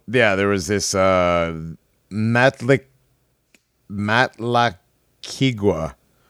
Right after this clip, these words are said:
or Gobedzigua. Gobedz-, Gobedzguia. Gobedzguia,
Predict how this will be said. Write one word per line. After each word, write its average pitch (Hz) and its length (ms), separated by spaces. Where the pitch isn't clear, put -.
or 98 240
Gobedzigua. 95 1040
Gobedz-, 69 680
Gobedzguia. 98 1400
Gobedzguia, 69 580